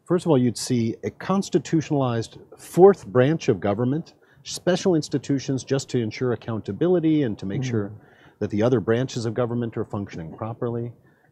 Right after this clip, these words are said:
Speaker 1: You'd probably see a little more attention to the environment. I know it's mentioned, but much more on that these days. Um, you would probably see much more about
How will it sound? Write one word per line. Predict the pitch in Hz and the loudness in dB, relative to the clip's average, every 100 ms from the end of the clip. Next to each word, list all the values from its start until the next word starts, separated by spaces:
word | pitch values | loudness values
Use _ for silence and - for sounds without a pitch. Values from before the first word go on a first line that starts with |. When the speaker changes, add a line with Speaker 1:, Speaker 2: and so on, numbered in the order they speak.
| - | -8
Speaker 1:
You'd | 139 - | -6 -2
probably | 165 165 151 | 0 2 0
see | - 113 | 2 2
a | |
little | 110 143 | 4 4
more | 127 127 | 4 4
attention | 139 - 143 - 139 139 | 2 0 -4 -2 -2 -2
to | 127 | -2
the | 107 | -2
environment. | 95 92 98 110 139 165 - - _ 78 | -2 -2 -2 0 0 -2 -6 -20 _ -14
I | |
know | 90 92 82 | -10 -8 -10
it's | - | -8
mentioned, | 107 131 135 131 | -8 -6 -6 -6
but | 90 76 | -6 -8
much | 90 - 95 | -12 -10 -8
more | 98 104 | -6 -4
on | 95 95 | -6 -6
that | 95 101 117 | -8 -8 -8
these | 120 110 | -8 -6
days. | - 113 113 123 - _ _ _ _ - | -4 -4 -4 -6 -10 _ _ _ _ -10
Um, | 90 85 87 - _ _ | -8 -8 -10 -16 _ _
you | 95 101 | -6 -4
would | 95 95 | -4 -6
probably | - 127 143 120 | -4 -2 0 -2
see | - 107 | -2 -2
much | 113 - | -2 -2
more | 117 107 | 0 0
about | 87 92 87 - | 0 -2 -4 -8